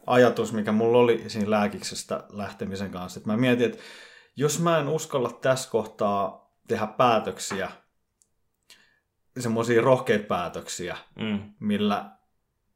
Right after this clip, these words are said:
Speaker 1: alkaa luoda omanlaista elämää, niin en mä tuu myöhemminkään. Et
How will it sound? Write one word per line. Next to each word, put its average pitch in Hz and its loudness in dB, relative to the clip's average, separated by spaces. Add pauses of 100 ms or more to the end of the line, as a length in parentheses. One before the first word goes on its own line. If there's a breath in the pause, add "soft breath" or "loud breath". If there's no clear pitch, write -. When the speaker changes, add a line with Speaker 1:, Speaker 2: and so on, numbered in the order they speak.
(680)
Speaker 1:
alkaa 110 -2
luoda 107 0
omanlaista 190 -4
elämää, 95 -8
niin 101 -8
en 120 -4
mä 135 0
tuu 147 -4
myöhemminkään. 95 -2
Et - -18